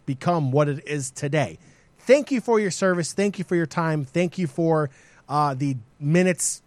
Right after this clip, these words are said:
hours, days, years that you've put into this platform. We are now coming for your money because of it. And thank you. Please and thank you. Uh, i-, it's, it's a little nutty. Uh, you know,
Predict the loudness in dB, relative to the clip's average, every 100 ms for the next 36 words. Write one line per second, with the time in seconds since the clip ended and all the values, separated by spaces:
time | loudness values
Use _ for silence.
0 | _ 0 2 2 0 -2 -6 -14 -4 0
1 | 2 2 0 -4 -10 -10 -4 0 0 0
2 | -2 -6 -8 _ _ _ _ -4 -2 0
3 | -2 0 -2 0 -2 -6 -6 -8 -4 -4
4 | -4 -2 0 0 -6 _ _ _ _ -16
5 | -10 -4 0 2 4 4 4 2 0 0
6 | 0 0 0 -2 -6 -8 -12 -14 -18 -16
7 | -10 -8 -8 -12 -16 -20 -20 -20 _ -10
8 | -8 -8 -16 -18 -20 -20 _ _ _ _
9 | _ -8 -8 -8 -16 -14 -12 -12 -12 -10
10 | -10 -4 -2 0 -2 -4 -8 -18 -6 -2
11 | 0 0 -2 -6 -18 _ -20 -10 -6 -6
12 | -6 -10